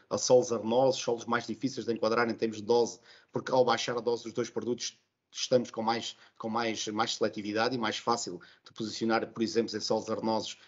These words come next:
que é sempre difícil, por vezes, decidir qual a dose que, que, que temos eficácia e que temos seletividade. Aqui temos uma mistura de tanque que tem um equilíbrio ou, em que a sinergia entre as duas, os dois produtos permite trabalhar com doses mais baixas de cada um deles,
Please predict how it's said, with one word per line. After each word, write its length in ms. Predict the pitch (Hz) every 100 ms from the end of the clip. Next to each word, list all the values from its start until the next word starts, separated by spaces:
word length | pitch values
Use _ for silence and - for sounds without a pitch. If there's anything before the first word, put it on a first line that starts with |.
| _
que 80 | 110
é 60 |
sempre 280 | - 113 104
difícil, 480 | 98 - 113 - 95
por 140 | -
vezes, 300 | 95 113 113
decidir 480 | - - 98 117 - - -
qual 200 | - 117 113
a 40 |
dose 420 | 107 113 110 - -
que, 220 | 110 101
que, 180 | - -
que 140 | -
temos 240 | 117 110 107
eficácia 760 | - 104 117 117 - 92 87
e 100 | -
que 120 | -
temos 240 | 113 107 -
seletividade. 680 | 101 104 101 107 135 139 - _
Aqui 320 | - 131 139
temos 300 | 139 120 117
uma 100 | 120
mistura 320 | 113 - 117
de 60 | 113
tanque 240 | 120 113
que 0 |
tem 120 | -
um 80 | 117
equilíbrio 520 | 113 113 117 120 131 - - _
ou, 320 | 113 123 -
em 180 | - 131
que 200 | 123 117
a 160 | 113 139
sinergia 560 | - 135 120 - 143
entre 160 | 120 110
as 80 | 104
duas, 180 | 117
os 220 | 110 110 104
dois 160 | 123
produtos 420 | - 110 127 131 - - _
permite 280 | 117 113 117
trabalhar 340 | 120 110 110
com 160 | 107 107
doses 220 | 113 110
mais 180 | 101 104
baixas 300 | 113 110 -
de 100 | -
cada 180 | 110 110
um 120 | 113
deles, 340 | 117 143 -